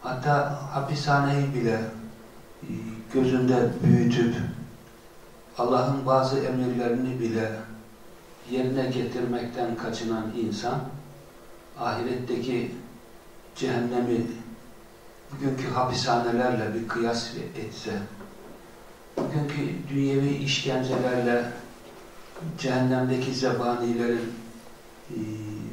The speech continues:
azap memurlarının, e, yapacaklarını bir karşılaştırmış olsa kolay kolay isyan etmez. Evet.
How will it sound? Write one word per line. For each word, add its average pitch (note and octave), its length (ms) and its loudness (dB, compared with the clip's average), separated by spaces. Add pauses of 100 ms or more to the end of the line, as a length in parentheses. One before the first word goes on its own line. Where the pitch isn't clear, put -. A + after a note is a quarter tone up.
(200)
azap B2+ 440 -2
memurlarının, A2+ 800 0 (880)
e, D3+ 40 -8 (440)
yapacaklarını B2 880 0
bir A2+ 140 -2
karşılaştırmış A2 1040 -2
olsa G2 440 -4 (840)
kolay A#2 360 -2
kolay A2+ 360 -6
isyan - 360 -4
etmez. G#2 600 -10 (2250)
Evet. - 420 -8